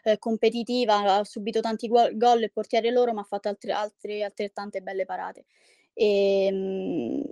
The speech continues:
sì, a noi abbiamo sbagliato molte occasioni davanti alla porta, cosa che capita spesso. Cercheremo anche di migliorare sotto questo punto di vista, però sarà difficile, se questa, questa partita secondo me è impegnativa.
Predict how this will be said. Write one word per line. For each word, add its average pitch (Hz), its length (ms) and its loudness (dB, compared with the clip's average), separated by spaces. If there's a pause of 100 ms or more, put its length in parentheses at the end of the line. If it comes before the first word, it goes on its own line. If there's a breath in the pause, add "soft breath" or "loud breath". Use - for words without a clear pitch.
(800 soft breath)
sì, - 280 4 (280)
a - 40 6
noi 247 220 10
abbiamo 226 400 6
sbagliato 233 480 2
molte 226 520 -2
occasioni 226 600 -2
davanti 220 380 -2
alla 233 140 0
porta, 277 520 -2
cosa 214 240 -4
che 202 140 -14
capita 226 340 -8
spesso. 233 600 -2 (480 soft breath)
Cercheremo 214 500 0
anche 214 200 -2
di 214 100 -4
migliorare 214 480 4
sotto 214 240 -6
questo 214 260 -2
punto 220 280 -2
di 226 120 0
vista, 208 520 0
però 190 600 2 (680)
sarà 226 260 6
difficile, 202 640 -2
se 196 280 0
questa, 196 540 0
questa 214 240 -2
partita 220 380 0
secondo 214 340 -4
me 214 360 -2
è - 20 -4
impegnativa. 196 680 -4